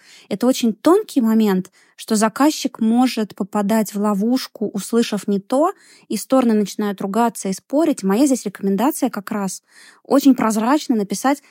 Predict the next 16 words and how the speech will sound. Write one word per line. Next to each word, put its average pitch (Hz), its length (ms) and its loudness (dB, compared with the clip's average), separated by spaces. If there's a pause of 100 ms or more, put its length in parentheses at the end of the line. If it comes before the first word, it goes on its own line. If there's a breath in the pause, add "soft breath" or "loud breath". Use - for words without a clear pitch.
как - 240 -6
эс 262 140 2
севен 196 520 0 (280)
делает. 190 580 -2
Они 214 340 0
пишут, 240 540 -2 (380 soft breath)
что - 180 -8
мне 220 160 2
нужно 226 360 2
на 208 100 2
билетах 208 520 0
прям 180 280 -8 (240 soft breath)
приехать 247 500 0
в 214 80 -2
аэропорт 220 760 -2 (220)
за 233 440 0